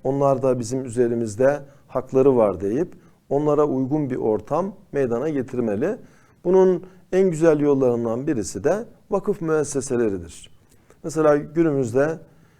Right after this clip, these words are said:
e, ülkemizde de var. Evlendirme müesseseleri var.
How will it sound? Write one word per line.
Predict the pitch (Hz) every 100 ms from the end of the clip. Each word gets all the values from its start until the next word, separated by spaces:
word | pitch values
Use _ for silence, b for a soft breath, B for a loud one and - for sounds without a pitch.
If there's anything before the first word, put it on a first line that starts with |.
| b -
e, |
ülkemizde | - 151 156 147 135 139 127
de | 95
var. | 98 160 - - _ _ _ _
Evlendirme | 139 160 160 156 165 185
müesseseleri | 165 151 143 135 131 135 131 117 95
var. | 117 -